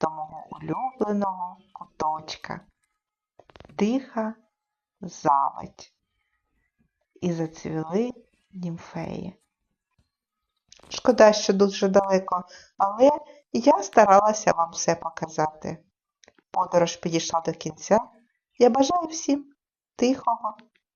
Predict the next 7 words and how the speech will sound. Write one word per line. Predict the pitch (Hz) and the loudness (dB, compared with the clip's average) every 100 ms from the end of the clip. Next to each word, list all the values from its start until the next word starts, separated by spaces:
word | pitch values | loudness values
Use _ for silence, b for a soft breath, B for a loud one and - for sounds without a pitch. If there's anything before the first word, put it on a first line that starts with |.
| _ | _
і | 190 | -2
мирного | 185 196 196 190 190 | 0 0 2 0 -2
дня | 185 175 | -4 -2
і | 175 | -4
ночі, | 165 160 - - 190 - _ _ _ _ | -6 -10 -16 -14 -14 -16 _ _ _ _
скорішої | - - 226 247 - 202 190 | -12 -2 0 0 0 -2 -4
перемоги. | 175 165 160 156 160 180 | -6 -8 -10 -12 -16 -16